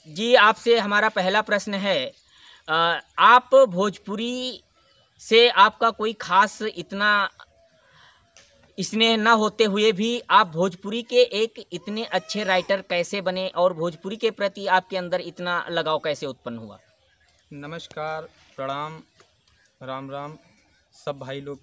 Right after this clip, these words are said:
Speaker 2: के। मैं आपको भी धन्यवाद देना चाहता हूँ, क्योंकि आपने जो है मुझे इस काबिल समझा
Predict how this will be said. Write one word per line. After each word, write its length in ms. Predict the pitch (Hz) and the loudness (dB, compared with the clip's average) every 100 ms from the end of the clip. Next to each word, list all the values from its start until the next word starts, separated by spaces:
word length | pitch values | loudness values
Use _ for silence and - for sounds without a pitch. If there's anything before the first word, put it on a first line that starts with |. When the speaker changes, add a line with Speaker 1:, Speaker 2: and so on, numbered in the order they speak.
| - | -14
Speaker 2:
के। 320 | 143 147 147 _ _ _ _ _ _ _ _ _ _ _ _ _ 139 | -12 -10 -12 _ _ _ _ _ _ _ _ _ _ _ _ _ -14
मैं 320 | 143 151 160 151 | -10 -8 -8 -8
आपको 300 | 151 - 165 | -10 -10 -14
भी 120 | 156 | -12
धन्यवाद 360 | 147 147 147 139 | -14 -12 -12 -14
देना 220 | 143 143 | -14 -14
चाहता 320 | 139 135 139 | -14 -14 -16
हूँ, 280 | 139 143 147 _ _ _ | -14 -16 -18 _ _ _
क्योंकि 260 | 139 123 135 | -18 -14 -10
आपने 360 | 131 139 139 | -12 -12 -16
जो 140 | 131 131 | -16 -14
है 320 | 135 135 135 _ _ _ - | -14 -14 -16 _ _ _ -18
मुझे 260 | 131 135 | -14 -10
इस 120 | 143 - | -12 -10
काबिल 280 | 139 139 | -12 -12
समझा 420 | 135 135 127 135 | -16 -16 -14 -10